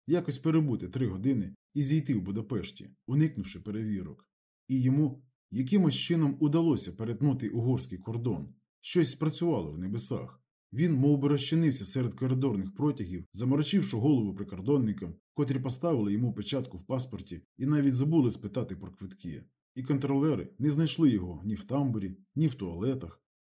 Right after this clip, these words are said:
Тож він переможно зійшов на вокзалі Келетті, тішачись зі своєї вдачі та фатально втрачаючи пильність. Він зумів іще домовитись із провідниками московського фірмового, щоби вони довезли його до кордону і там, на кордоні, висадили.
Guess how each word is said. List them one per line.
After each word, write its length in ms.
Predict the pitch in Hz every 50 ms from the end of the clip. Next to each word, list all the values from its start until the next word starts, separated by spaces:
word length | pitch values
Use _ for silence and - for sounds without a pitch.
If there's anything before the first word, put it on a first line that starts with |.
| _
Тож 220 | - 139 131 120 135
він 240 | 160 170 143 127
переможно 480 | 127 135 143 151 170 190 175 - - 202
зійшов 440 | - 101 95 92 - - 165 131 104
на 80 | 95
вокзалі 440 | 95 98 101 95 104 139 139 113 101
Келетті, 600 | 92 - - 117 95 85 76 71 - - - - - _ _ _ _ -
тішачись 460 | - 190 175 - 123 104 - 98 90
зі 160 | 87 95 107
своєї 420 | 104 - 120 131 143 135 107 90 87
вдачі 520 | 85 85 117 131 127 - - 73 - - _ _ _ _ _
та 120 | - 139
фатально 440 | 127 - 143 - - 185 170 127 107
втрачаючи 680 | 98 - 117 104 - - 143 135 113 98 95 - 95 92
пильність. 640 | 98 - 104 90 78 69 65 - - - - - _ _ _ _ _ _ -
Він 160 | 131 160 156
зумів 400 | 127 131 147 156 160 143 - -
іще 260 | 113 101 - - 147
домовитись 600 | 127 120 120 131 147 143 117 101 - 101 98 - -
із 160 | 127 - -
провідниками 640 | - 120 120 117 120 117 127 127 - 143 131 113 104
московського 680 | 95 101 101 - - 147 135 107 - - - 101 95 92
фірмового, 680 | - - 151 143 120 107 92 85 82 85 78 67 - _ _ _ _ _ _ _ _
щоби 320 | - - 165 160 151 151
вони 240 | 147 151 165 165 160
довезли 460 | 147 151 151 156 160 151 165 180 139
його 160 | 110 98 107
до 140 | 107 117 123
кордону 420 | - - 135 131 131 143 131 120 113
і 160 | 98 - 101
там, 320 | - 135 139 143 139 127 - - _ _ -
на 140 | 113 120
кордоні, 420 | - - 143 143 147 151 131 127 127
висадили. 600 | 127 135 113 - - 76 73 71 71 67 62 -